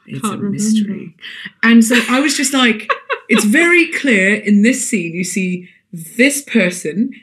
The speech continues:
Speaker 1: they're obviously this person, painfully obviously this person, they've painfully obviously got this kit and everything. It's 'cause a lot of times you identify characters based upon their equipment,
Speaker 2: Yeah.
Speaker 1: um, or their manner of dress, um, which i-, if you already know something about,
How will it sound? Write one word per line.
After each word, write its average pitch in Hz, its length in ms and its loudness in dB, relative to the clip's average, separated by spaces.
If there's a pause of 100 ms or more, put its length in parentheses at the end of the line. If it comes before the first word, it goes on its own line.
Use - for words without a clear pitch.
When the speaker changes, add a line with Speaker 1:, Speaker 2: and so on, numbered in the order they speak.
Speaker 1:
they're 196 280 -4
obviously 214 600 0
this - 160 -10
person, 156 540 -8 (500)
painfully 240 600 2
obviously 147 500 -10
this - 120 -12
person, 147 440 -12 (260)
they've 185 160 -6
painfully 262 500 0
obviously 185 360 -4
got 170 220 -8
this 151 160 -10
kit 240 320 -6
and 190 100 -6
everything. 175 260 -6
It's 214 100 -2
'cause 240 140 0
a 247 60 2
lot 240 140 4
of 226 120 -4
times 160 200 -6
you 151 80 -4
identify 147 360 -8
characters 147 400 -12
based 151 240 -12
upon 156 180 -14
their 151 120 -12
equipment, 160 480 -10 (100)
Speaker 2:
Yeah. 185 360 -4
Speaker 1:
um, 180 240 -2
or 190 100 -2
their 190 100 -2
manner 160 220 -4
of 160 120 -10
dress, - 280 -4 (420)
um, 165 400 -2
which 202 380 -2
i-, - 240 -8
if 175 140 -8
you 170 260 -8
already 165 240 -4
know 156 140 -8
something 151 260 -12
about, - 300 -14